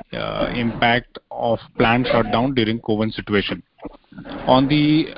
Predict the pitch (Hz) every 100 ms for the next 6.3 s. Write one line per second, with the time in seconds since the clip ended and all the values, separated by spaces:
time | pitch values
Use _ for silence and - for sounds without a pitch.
0 | 135 127 131 139 160 165 156 143 143 151
1 | 156 - 143 139 156 170 139 120 123 123
2 | 123 127 120 127 131 131 123 113 113 110
3 | 131 139 156 _ - - - 110 110 113
4 | 117 120 117 113 107 139 123 120 110 107
5 | - 117 127 117 98 104 120 127 117 110
6 | - 127 113